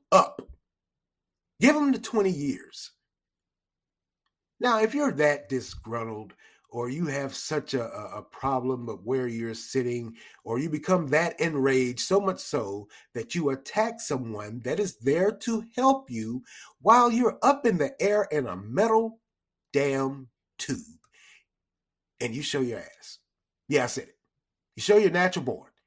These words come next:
Um, this has to stop. This is extremely dangerous. Here you are up in the air, however many, uh,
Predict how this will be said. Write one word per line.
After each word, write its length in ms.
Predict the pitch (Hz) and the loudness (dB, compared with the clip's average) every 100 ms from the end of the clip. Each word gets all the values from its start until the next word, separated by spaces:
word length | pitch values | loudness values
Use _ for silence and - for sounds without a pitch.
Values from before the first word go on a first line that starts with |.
| _ _ _ _ _ _ _ _ _ | _ _ _ _ _ _ _ _ _
Um, 380 | - 120 117 110 _ _ _ | -8 -6 -6 -8 _ _ _
this 160 | 135 151 | -6 -4
has 240 | 120 131 | -2 -4
to 80 | - | -6
stop. 380 | - 127 117 - _ _ _ _ | -10 -10 -10 -14 _ _ _ _
This 140 | 214 262 | 0 0
is 100 | 277 | 0
extremely 640 | - - 208 214 180 131 _ | -2 -2 -2 -2 -4 -6 _
dangerous. 640 | - 165 160 - - - - _ _ _ _ _ _ _ _ _ _ | -4 -2 -2 -8 -16 -18 -20 _ _ _ _ _ _ _ _ _ _
Here 200 | - 254 | 0 2
you 260 | 269 220 143 | 4 2 0
are 240 | 113 110 - | -2 -6 -6
up 200 | 165 180 | -4 -2
in 100 | 220 | 0
the 160 | 220 | 0
air, 220 | 117 113 113 | -2 -8 -8
however 440 | 104 131 151 160 | -6 -4 -2 -4
many, 440 | 151 151 165 170 | -4 -4 -2 -2
uh, 320 | 143 139 139 | -2 -2 -4